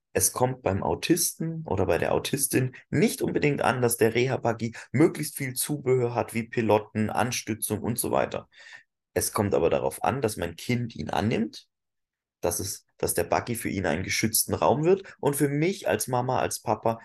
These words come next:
mir die Sicherheit gibt, dem Kind passiert da drin nichts, es rennt nicht einfach weg. Das heißt, spezielles Gurtsystem, spezielles Wetterdach, damit die Reizüberflutung nicht so kommt. Der Buggy muss stabil sein, denn wenn unser Kind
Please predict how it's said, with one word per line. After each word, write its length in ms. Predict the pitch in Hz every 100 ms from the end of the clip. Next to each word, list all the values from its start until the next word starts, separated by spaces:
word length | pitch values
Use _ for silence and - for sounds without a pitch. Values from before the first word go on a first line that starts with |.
| -
mir 160 | 110
die 120 | 104 104
Sicherheit 540 | - 139 131 123 -
gibt, 280 | 113 104 _ _ _ _ _
dem 140 | 104 101
Kind 220 | 127 110
passiert 300 | 104 - 117
da 80 | 98
drin 220 | - 104
nichts, 240 | 110 - - _
es 220 | 101 -
rennt 180 | 117 -
nicht 180 | 101 -
einfach 340 | 92 - 101
weg. 280 | 90 - - _ _ _ _ -
Das 180 | 92 87
heißt, 340 | 95 - - _ _
spezielles 640 | - - - - 67 - -
Gurtsystem, 760 | 117 107 104 - 95 92 95 _ _ _ -
spezielles 580 | - 87 - 80 80 -
Wetterdach, 600 | 101 117 - 90 92 - _ -
damit 280 | 78 80
die 60 | 67
Reizüberflutung 840 | 85 107 - 82 - 101 95 -
nicht 160 | 90 -
so 100 | -
kommt. 420 | - 87 82 - _ _ _ - -
Der 100 | 90
Buggy 260 | 85 92 104
muss 160 | 98
stabil 380 | - 85 113 147
sein, 340 | 156 170 214 - - _ -
denn 180 | 90
wenn 260 | 95 156 160
unser 300 | - 123 113
Kind 520 | 107 - 117 92 -